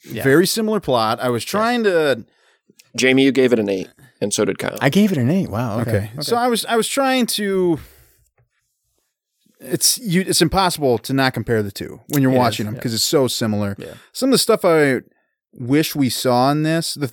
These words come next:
Speaker 2: uh, sorry, let me back up. Things I liked, we did have a lot of action back to back.
Speaker 1: Yeah.
Speaker 2: <laughs> Maybe sometimes even too much <laughs> because they just get something solved.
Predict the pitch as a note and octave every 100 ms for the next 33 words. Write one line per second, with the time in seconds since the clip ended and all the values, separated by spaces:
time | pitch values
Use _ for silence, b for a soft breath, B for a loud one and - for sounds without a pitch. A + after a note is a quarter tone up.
0 | _ B2+ C3 B2 - G2+ G#2 - _ -
1 | A#2+ A2+ G#2 G#2 G2+ b b - F3 D#3+
2 | D3+ C#3 A2+ G2+ - b b b - C#3+
3 | A#2 D3+ E3 D#3+ D#3 C#3 C3+ C3 A#2+ B2
4 | A#2+ A#2+ - G#2 - A#2+ A#2+ A2+ A#2 A2+
5 | G#2 - - A#2+ G2+ - _ _ - A2+
6 | D#3 - B2+ C3 A#2+ A2+ C3+ - G3+ D#3
7 | G#2 - - b b B2 - - G3+ -
8 | - B B B D3 C3+ E3+ G3+ - F#3
9 | D#3+ D3+ F3 E3+ E3+